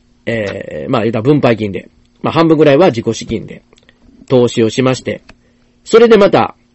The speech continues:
まあ、大体七パーセントぐらいのキャッシュフローをドルで作ることが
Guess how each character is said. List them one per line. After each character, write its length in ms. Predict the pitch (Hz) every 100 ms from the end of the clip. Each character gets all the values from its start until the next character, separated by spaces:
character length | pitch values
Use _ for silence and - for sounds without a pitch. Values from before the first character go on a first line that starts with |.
| _
ま 80 | 147
あ、 20 |
大 140 | 135 147
体 100 | 131
七 220 | 131 139
パ 140 | 131
ー 40 | 123
セ 120 | 123
ン 20 |
ト 100 | 107
ぐ 80 | 101
ら 80 | -
い 80 | - _ _ _ _ _
の 300 | - 196 208 - - _ _
キ 100 | -
ャ 20 | 143
ッ 20 |
シ 160 | -
ュ 20 | 120
フ 60 |
ロ 100 | 131
ー 340 | 120 117 208 214
を 80 | -
ド 140 | 123 175
ル 120 | 180
で 140 | - - - _ _ _ _ _
作 260 | - - 131
る 80 |
こ 120 | 123 113
と 120 | 107
が 240 | 139 165